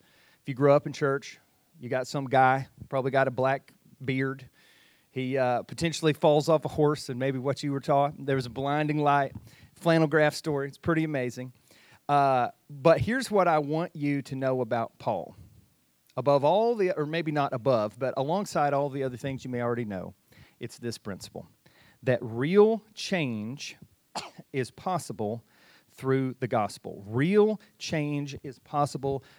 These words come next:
through the gospel. And here's why this is important. Because we always think about Paul the hero, and we often forget Paul the zero. And if you really go through his life, now I'm not gonna tell you everything we could say, but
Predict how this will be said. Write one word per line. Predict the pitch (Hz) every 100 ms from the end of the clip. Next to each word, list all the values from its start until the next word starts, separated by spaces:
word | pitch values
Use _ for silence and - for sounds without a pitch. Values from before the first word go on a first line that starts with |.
| _
through | - 139
the | 120
gospel. | 123 107 - - 135
And | 123
here's | 202 202
why | 180 156
this | 156 -
is | 127
important. | 117 110 92 - _ _ _ _ _ _ _ _ _ _ _ _ _
Because | 143 180 135
we | 147 233
always | 254 226 175
think | - 147
about | 147 139 -
Paul | 151 139
the | 120
hero, | 117 175 127 - _ _ _ _ _ _ _ _ _ _ _ -
and | 139
we | 160
often | 202 208 175
forget | - 143 208 190 127 - 123 _ _ _
Paul | - 151 147
the | 120
zero. | 139 160 127 - - _ _ _ _ _ _ _ _ _ _ _ -
And | 151
if | 143 185
you | 277
really | 269 247 185
go | 196
through | - 180
his | 151 131
life, | 143 127 117 - - -
now | 127 120
I'm |
not | 139
gonna | 135
tell | 127 139
you | 131
everything | 123 127 120
we | 117
could | 135 113
say, | - 104 117
but | 110 104